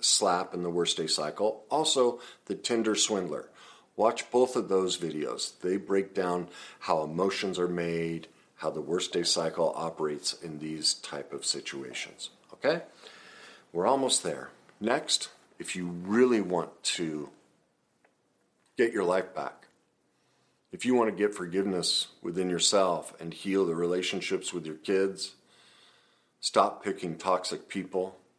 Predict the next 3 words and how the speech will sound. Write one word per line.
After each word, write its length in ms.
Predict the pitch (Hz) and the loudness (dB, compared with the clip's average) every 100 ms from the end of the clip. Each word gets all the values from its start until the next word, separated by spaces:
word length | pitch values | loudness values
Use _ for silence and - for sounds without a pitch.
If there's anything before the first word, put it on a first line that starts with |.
| _ _ _ _ _ _ _ _ _ _ _ _ _ | _ _ _ _ _ _ _ _ _ _ _ _ _
achieve 360 | - - 147 143 | -6 0 0 0
your 100 | 110 | -2
potential, 720 | - 87 - 92 - 87 82 | -4 -8 -4 -4 -2 -6 -6